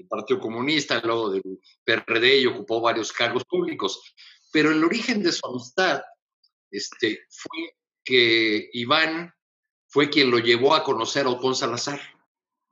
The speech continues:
¿no? Muchos años después,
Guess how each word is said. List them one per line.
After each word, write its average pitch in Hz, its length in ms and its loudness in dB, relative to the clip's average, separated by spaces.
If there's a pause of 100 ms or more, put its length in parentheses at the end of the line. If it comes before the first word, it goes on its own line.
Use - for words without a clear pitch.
(320)
¿no? 123 280 -18 (840)
Muchos 170 640 6
años 180 560 2 (140)
después, - 880 0